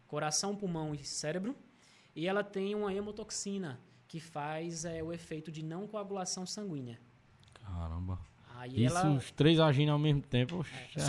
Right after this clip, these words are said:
Speaker 1: tem no,
Speaker 2: rapidinho.
Speaker 1: só tem no Gabão, pro lado de lá,
Speaker 2: Aham.
Speaker 1: sabe? Não, não
Speaker 2: Graças
Speaker 1: tem no
Speaker 2: a
Speaker 1: Brasil,
Speaker 2: Deus.
Speaker 1: não. <laughs> Ela é muito venenosa,
Speaker 2: Uhum.
Speaker 1: né? E a coral verdadeira,
Speaker 2: Uhum.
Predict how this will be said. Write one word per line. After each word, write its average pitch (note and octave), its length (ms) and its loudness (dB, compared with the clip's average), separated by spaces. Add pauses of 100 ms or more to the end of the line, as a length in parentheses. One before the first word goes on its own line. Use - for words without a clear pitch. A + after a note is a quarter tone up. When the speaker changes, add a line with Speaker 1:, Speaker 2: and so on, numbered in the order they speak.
(160)
Speaker 1:
tem - 100 6
no, F3 60 12
Speaker 2:
rapidinho. B2 300 6
Speaker 1:
só A#2+ 100 -4
tem G3+ 120 -6
no A#3 100 -6
Gabão, F#3 440 -4
pro D#3 120 -10
lado E3 160 -4
de A2+ 60 2
lá, A2+ 160 8
Speaker 2:
Aham. B2+ 120 10
Speaker 1:
sabe? C3+ 180 4
Não, G#3 160 2
não A3 100 4
Speaker 2:
Graças C3+ 180 4
Speaker 1:
tem F#3+ 100 4
no G3 60 0
Speaker 2:
a G3+ 40 2
Speaker 1:
Brasil, G#3 360 6
Speaker 2:
Deus. F#3+ 140 4 (100)
Speaker 1:
não. E3 460 10 (540)
<laughs> C#3 80 -8
Ela D#3 180 0
é G#3 40 4
muito A3+ 400 0
venenosa, C3+ 480 0
Speaker 2:
Uhum. A#2+ 60 -2
Speaker 1:
né? G#3+ 180 -4 (360)
E F#3 180 -2
a G#3+ 140 0
coral A3+ 260 -2
verdadeira, G3+ 540 -2
Speaker 2:
Uhum. - 60 -8